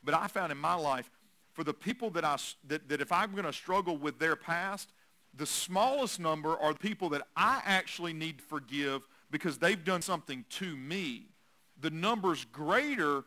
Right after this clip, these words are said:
that they've actually not really done something to me, but they've done something that I would say, "Hey, I've taken offense in that." And maybe that's why I'm having a tough time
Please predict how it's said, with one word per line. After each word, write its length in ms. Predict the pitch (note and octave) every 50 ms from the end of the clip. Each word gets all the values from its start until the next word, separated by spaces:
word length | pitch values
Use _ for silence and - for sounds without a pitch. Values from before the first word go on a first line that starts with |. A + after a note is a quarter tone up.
| _ -
that 100 | D3+ D#3
they've 200 | - A3+ G#3+ G3
actually 340 | A#3+ C4 C#4+ - - A#3+ G#3
not 240 | G3 G#3+ F3+ F#3+ G3+
really 180 | G3+ F#3+ E3+
done 300 | D3 C3 D#3 G#3+ A3 G3+
something 380 | F#3 - A3 G3 - D#3 C#3+ -
to 160 | - - D#3+
me, 500 | B2+ C3 E3 B3 C#4+ C4 G#3+ E3 D3 B2+ - - _ _
but 120 | - E3 -
they've 260 | F#3+ E3+ D3 B2+ -
done 160 | - G3+ A#3 G3+
something 400 | - - G#3 F#3+ - F#3+ E3+ D3+
that 120 | D#3 D#3+
I 140 | F3 F#3+ G#3+
would 160 | F#3+ F#3+ F#3
say, 340 | - - F#3 E3+ D#3 D3 B2+ - _ _ _ _ _ _ -
"Hey, 120 | - F#3 E3+
I've 120 | D3 -
taken 280 | - G3 F#3 F#3 D3+ B2
offense 520 | A2 - - G3+ G#3+ G#3 - - - -
in 160 | B2+ A#2 A2
that." 200 | G#2 G2 - - _ _ _ _ _ _ _ _ _ _ _ _ _ _ _ _ _ _ _ _ _ _ _ _ _ _ _ _ _ _ _ _ _ _ _ _ -
And 120 | B2 B2+
maybe 200 | C3+ C#3+ D3 C#3
that's 340 | B2 A#2 D3+ F3 E3+ - -
why 160 | C#3 C3 B2 A#2+
I'm 100 | A#2 A2+
having 260 | A#2 A2+ A2 G2+ G#2
a 80 | G2+ F#2+
tough 280 | - - A2+ G2+ - -
time 280 | - G2+ F#2+ F2+ F2+